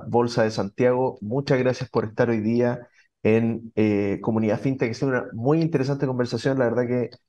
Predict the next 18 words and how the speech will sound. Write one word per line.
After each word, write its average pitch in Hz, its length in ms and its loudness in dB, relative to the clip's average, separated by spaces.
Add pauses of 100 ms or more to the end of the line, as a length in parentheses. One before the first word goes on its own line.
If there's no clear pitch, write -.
(200)
eh, 107 400 0
personalmente 127 560 2
he - 20 4
aprendido 120 300 2
bastante 120 840 -2
de 110 160 2
este 113 180 -2
tema 113 300 0
que 104 360 -2
me 107 100 -2
gusta 104 640 -2
mucho. 113 320 -4
Así 101 160 -6
que 98 80 -2
muchas 117 300 -4
gra-, - 180 -6
gracias, 113 500 -2
Jaime, 110 500 -2